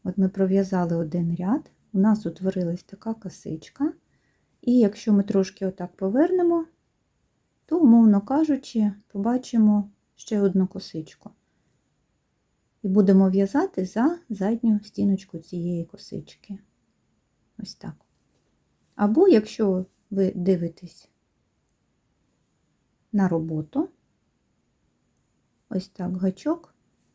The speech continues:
бачите? Тобто, щоб ця петля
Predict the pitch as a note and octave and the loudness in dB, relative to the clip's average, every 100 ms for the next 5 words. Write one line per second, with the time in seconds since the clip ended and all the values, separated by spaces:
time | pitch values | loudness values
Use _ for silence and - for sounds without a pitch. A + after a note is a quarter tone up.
0 | _ _ _ G#3+ A3 - _ F#3+ _ _ | _ _ _ -8 -8 -10 _ -20 _ _
1 | _ _ _ _ _ _ _ _ _ _ | _ _ _ _ _ _ _ _ _ _
2 | G3 - G#3 - G#3 G#3 _ A3+ G3 F#3 | -14 -6 -8 -4 -4 -6 _ -4 -2 -4
3 | - _ _ _ _ G3+ - A#3+ D#4+ | -8 _ _ _ _ -12 -4 0 0